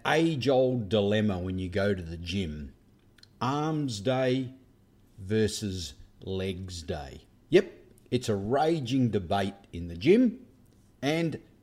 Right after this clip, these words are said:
there's a similar debate happening in your business. So let's talk about it. I was inspired by this because the other day,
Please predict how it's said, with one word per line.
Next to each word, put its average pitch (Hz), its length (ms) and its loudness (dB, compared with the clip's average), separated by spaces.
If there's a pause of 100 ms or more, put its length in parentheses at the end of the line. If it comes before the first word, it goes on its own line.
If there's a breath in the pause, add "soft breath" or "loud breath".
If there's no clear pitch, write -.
(180)
there's 151 180 0
a 156 40 2
similar 226 440 6
debate 82 400 -4 (260)
happening 110 640 0 (260)
in 92 200 -6
your 95 280 -2
business. 85 600 -8 (200 soft breath)
So - 140 -2
let's 180 260 2
talk 110 280 2
about 80 280 -6
it. 69 80 -14 (360 loud breath)
I 190 60 2
was 185 120 4
inspired 185 680 4
by 95 200 4
this 98 180 -2
because 110 300 -4
the 113 100 2
other 190 200 4
day, 92 300 0